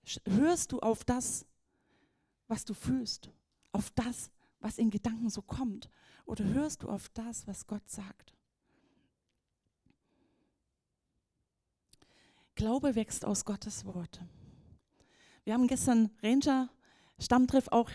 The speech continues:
hier in Wittenberg gehabt. Und, ähm, Thibaut, du hast cool Lobpreis geleitet. Ähm,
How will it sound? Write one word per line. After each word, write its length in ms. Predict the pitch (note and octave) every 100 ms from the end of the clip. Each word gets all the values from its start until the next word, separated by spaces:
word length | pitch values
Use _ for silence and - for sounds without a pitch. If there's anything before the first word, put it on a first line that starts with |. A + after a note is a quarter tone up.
| -
hier 120 | A3
in 120 | A3
Wittenberg 380 | G#3+ C4+ A3 -
gehabt. 400 | G#3 A3+ - - _ - - - -
Und, 440 | - A3+ A3+ - -
ähm, 480 | A3 G#3+ G#3+ G#3+ G#3+ - -
Thibaut, 300 | - A#3+ G#3+
du 40 |
hast 220 | A3 G#3 -
cool 120 | B3
Lobpreis 360 | A3+ A3+ A3 G#3
geleitet. 500 | A3+ G#3 G#3+ A3 - - - - -
Ähm, 480 | G#3 G#3 G3+ G#3